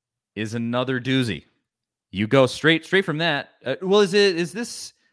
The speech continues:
where does the bye week fall in here? Again, I, I have the actual live stream open, uh, instead of the actual schedule. I think, is it after the L S U game?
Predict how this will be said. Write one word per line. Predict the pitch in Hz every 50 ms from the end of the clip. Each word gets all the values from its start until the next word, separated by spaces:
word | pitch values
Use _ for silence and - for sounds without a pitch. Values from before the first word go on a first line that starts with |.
| _ _ -
where | - 214 285 302
does | 269 180
the | 151
bye | 123 151 147 147
week | 135 131 117 107 -
fall | - - 131 127 123 123 123 120
in | 110 113
here? | 127 110 101
Again, | 95 107 120 120 110
I, | 110 110 101 -
I | -
have | 113 123 117 110 107
the | 110
actual | 104 101 - - 95 85
live | 92 101 101 95
stream | - - - 87 85
open, | 82 80 76 - 82 80 78 _ _ _ _ _ _ _ _ _ _
uh, | - 90 87 87 90 85 -
instead | 101 - - 113
of | 104 95
the | 98 95
actual | 92 90 - - 87 82
schedule. | - - - - - - - - 101 95 92 85 85 78 71 69 69 _ _ _ _ _ _ _ _ _ _ _ _ _ _ _ _ _ _ _ _ -
I | - 90
think, | - _ - - 143 143 139 135 - _ -
is | 117 110 113
it | 139 139 - - -
after | 101 104 110 - - - 120
the | 107 107 104
L | 101 101 98
S | 92 - -
U | 90 92 95
game? | 107 110 107 110 110 113